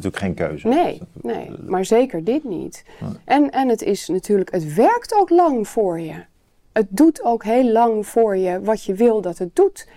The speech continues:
Speaker 1: Hm.
Speaker 2: Het dempt namelijk het gevoel, want mijn ziekte is de ziekte van niet kunnen omgaan met mijn emoties.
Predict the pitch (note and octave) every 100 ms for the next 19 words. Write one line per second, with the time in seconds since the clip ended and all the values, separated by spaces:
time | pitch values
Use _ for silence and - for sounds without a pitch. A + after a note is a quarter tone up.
0 | - C#3+ G#3 G3+ E3 C#3+ G#3 B3 D4+ -
1 | - G#3 G3 F#3+ F#3 F3+ - F#3 - F3
2 | - F#3 E3 D#3+ E3+ E3+ - F3 A#3 C4+
3 | - A#3 - - A3+ A#3 - F#3+ - D#3+
4 | E3 A#3 - G#3+ E3+ D#3+ G3+ B3 - F#3
5 | D#3 G3 A3 - G3 F#3+ G3 F#3+ F3+ E3+
6 | E3+ F3+ F3 F#3+ A3+ A#3+ - - D#3+ -